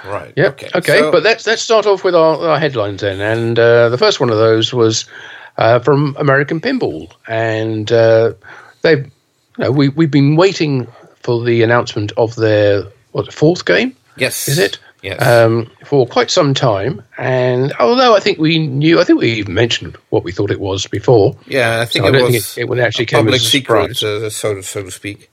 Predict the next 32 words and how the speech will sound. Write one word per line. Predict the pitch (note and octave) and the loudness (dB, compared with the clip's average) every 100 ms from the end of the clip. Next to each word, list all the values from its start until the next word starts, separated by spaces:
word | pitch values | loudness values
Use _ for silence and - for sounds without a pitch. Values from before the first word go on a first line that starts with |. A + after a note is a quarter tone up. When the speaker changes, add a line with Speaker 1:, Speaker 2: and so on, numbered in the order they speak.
| _ | _
Speaker 2:
<laughs> | C3 C#3 D#3 | -4 -2 0
Yeah, | C3+ C3 C3+ A#2+ A#2 | 0 2 2 2 2
that's | B2+ A2 | -2 -2
right. | C3 G#2 G#2+ - - - | -2 -2 -4 -12 -20 -8
So, | - D3+ C3 C3 C3+ C3+ C3+ | 0 4 4 4 0 2 2
um, | C#3 C3+ _ _ - | 0 -4 _ _ -6
yes, | E3 - - | -4 -4 -14
so | - C3+ B2 | -6 -4 -2
they | C3 D#3 | 0 0
did | F#3 F#3 | 0 -6
a, | D3+ - | -6 -6
a, | B2+ B2+ | -6 -4
officially | A#2 D3 C#3+ C3 | -4 -4 -2 0
a | A#2+ | 0
launch, | A#2 B2 A2+ A2 - - _ _ | 0 0 -2 -4 -10 -12 _ _
uh, | - G2+ G2+ | -2 -2 0
Legends | C#3 C#3+ B2+ | 0 0 -2
of | - A2+ | -2 0
Valhalla, | B2 A#2 G#2+ - C3 F2 C#3 - _ - _ - | 2 2 2 0 -2 -2 -6 -12 _ -20 _ -8
Speaker 1:
Yeah. | |
Speaker 2:
which | G2 A2+ - | -6 -6 -4
is, | A#2 A2 | -4 -4
which | C3 B2+ | -4 -4
has | A#2 | -4
been | D3+ D3+ C#3+ C3+ B2+ _ - | 0 2 2 0 -4 _ -8
produced | D3+ C#3+ A2 - - - - - _ | -2 0 0 0 -4 -10 -20 -20 _
by | B2 B2 A#2+ A#2 A#2 | 2 4 4 2 0
Scott | A2 - - _ | -2 -4 -4 _
Gullix | - D#3 - - - - | -2 -2 -2 -6 -12 -4
and | B2+ A#2 A2+ | -2 0 -4
Frank | - - B2+ B2 - | -6 -2 -2 -2 -6
Gigliotti | B2 A#2 G#2+ A#2 - A3+ | -8 -4 -2 -2 -2 -4